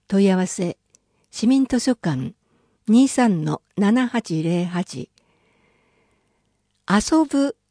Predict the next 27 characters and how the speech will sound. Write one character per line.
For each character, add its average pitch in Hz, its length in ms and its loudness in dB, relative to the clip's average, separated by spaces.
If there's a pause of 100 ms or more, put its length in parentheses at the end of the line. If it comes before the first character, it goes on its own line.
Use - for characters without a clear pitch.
を 196 100 0
テ 240 280 0
ー 226 40 2
マ 190 140 2
に 156 100 -2
し - 120 -10
た 180 120 -2
本 233 320 0
を 175 140 -2 (120)
紹 220 280 2
介 233 260 2
し 220 160 -4
ま 220 140 2
す。 - 260 -10 (1120)
暑 302 320 -2
い 254 160 2
夏 202 300 -2
が 294 100 0
や 190 120 0
っ - 40 -4
て - 220 -4
き 240 100 -2
ま 233 100 2
し - 120 -4
た。 190 160 0 (760)
夏 233 300 0
の 320 160 2